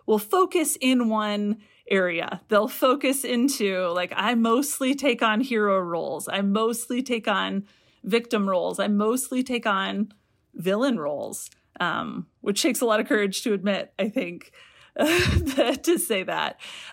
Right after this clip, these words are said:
Um, but yeah, I do. I think people tend to fall more in one than the other. And it probably has a lot to do with their upbringing and their past experiences and, um, different roles they've played in their lifetime.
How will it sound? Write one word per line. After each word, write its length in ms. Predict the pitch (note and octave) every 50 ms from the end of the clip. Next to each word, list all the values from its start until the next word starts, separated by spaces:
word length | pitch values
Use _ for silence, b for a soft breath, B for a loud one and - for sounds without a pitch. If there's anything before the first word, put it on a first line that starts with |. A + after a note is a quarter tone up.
| B
Um, 280 | - G3+ G3 F#3 F#3 F#3+
but 140 | C4+ C#4 D#4
yeah, 120 | C#4+ B3
I 120 | A3 G3+
do. 200 | G3+ G#3 A#3+ G#3
I 140 | F#3+ F3 G3+
think 260 | G#3+ - C4+ A#3 -
people 280 | - B3+ A#3 - B3 A#3+
tend 380 | A#3 - - A3+ A3 A3 G#3+ -
to 120 | - B3+
fall 400 | B3 - - - A#3+ A#3 A3 A3+
more 320 | A3 A3 A3+ A#3+ A#3+ A#3+
in 240 | A#3 A#3 A#3 A3 G#3+
one 260 | G#3 G#3 G3+ G3+ G#3
than 140 | G#3 G3 G3
the 160 | F#3+ F#3+ F#3
other. 340 | - F#3 F3+ F#3 F#3 F3+ F3+
And 480 | F3+ - - - - - - C5+ A#4 A4
it 60 | -
probably 300 | - C4+ B3+ A3 A3+ A#3
has 180 | B3 G#3+ G3+ A3
a 60 | G3
lot 240 | F#3+ F3+ - - -
to 80 | - G3
do 260 | F3+ F3 F3 F3 E3+
with 360 | F3 E3+ F3 F#3 F#3+ - - -
their 340 | - - - F#3+ F3 F3 -
upbringing 640 | A3 A#3+ A#3+ - A#3+ A3+ G#3 G#3+ G#3 G3 G3 F#3
and 140 | E3 D3 C#3+
their 140 | D3 C#3+ C#3+
past 340 | - - D#3+ - - -
experiences 920 | - - - - G3+ G3 G3 F#3+ F#3 - G3 F#3 F3+ F3+ F3 E3+ F3 -
and, 360 | - D#3+ D3+ D3 - - b b b b b b b b b -
um, 440 | - - D3+ - - - - - - _ _ _ _ -
different 400 | G3 F#3+ F#3 - F#3 F#3 - - _ _ _ _ -
roles 300 | G3 G3 G3 G3 F3+ -
they've 280 | F#3+ F3 E3 - -
played 680 | - - - - G#3+ G#3 G#3 G3+ G3+ G3 F#3+ F3 F#3+ F#3 _ _ _ _ _ _ _
in 180 | A3 G#3+ G#3
their 220 | G3 F#3 E3+ E3+ F3+
lifetime. 760 | E3 - - F3+ E3 - - - - - G#3 G3+ - F#3+ F3+